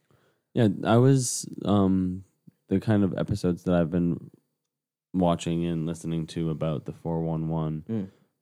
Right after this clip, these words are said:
Speaker 1: um, and I n-, I n-, would like to do more research on it. Um, there was a couple walking with a group of friends,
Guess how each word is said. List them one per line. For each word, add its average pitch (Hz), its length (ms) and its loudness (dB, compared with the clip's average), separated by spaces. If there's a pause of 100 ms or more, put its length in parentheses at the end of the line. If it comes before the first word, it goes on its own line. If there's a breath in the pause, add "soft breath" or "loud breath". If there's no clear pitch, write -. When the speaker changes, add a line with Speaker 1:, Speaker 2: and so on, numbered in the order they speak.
Speaker 1:
um, 76 320 -4
and 85 340 -8
I - 60 -6
n-, 113 320 -2
I - 40 -4
n-, 110 180 -2 (260)
would 87 160 -10
like 90 140 -2
to 87 60 -10
do 85 140 -8
more 82 220 -6
research 80 460 -10
on 82 200 -4
it. - 240 -8 (600 soft breath)
Um, 76 560 -2
there 92 100 2
was 90 140 2
a 87 80 -2
couple 90 600 0
walking 85 760 -2
with 80 220 -6
a 80 60 -8
group 82 240 -10
of 85 80 -18
friends, 98 580 -2